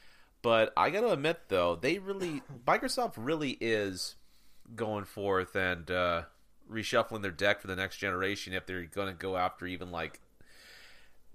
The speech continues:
developers, like, certain companies and stuff that, uh, are basically is gonna help them develop, like, uh, first-party games for their next Xbox stuff with Obsidian, you know?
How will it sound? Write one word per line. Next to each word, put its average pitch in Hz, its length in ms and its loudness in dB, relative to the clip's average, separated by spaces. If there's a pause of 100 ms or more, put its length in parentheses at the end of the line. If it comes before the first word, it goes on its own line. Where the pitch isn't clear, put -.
developers, 113 960 4
like, 131 160 4 (140)
certain 190 280 -4
companies 135 440 0
and 120 100 -4
stuff 110 280 4
that, 101 360 0
uh, 95 360 4
are 92 320 0 (420)
basically 117 400 0
is 92 100 -4
gonna 95 160 -4
help 98 280 0
them 92 220 -2
develop, 87 460 0
like, 85 300 -4
uh, 92 60 -2
first-party 95 460 -2
games 87 280 -6
for 82 480 -8
their 95 80 -6
next 98 320 -4
Xbox 82 480 -2
stuff 85 400 -2
with 90 100 -6
Obsidian, 113 640 -2 (280)
you 87 80 -10
know? 95 300 -4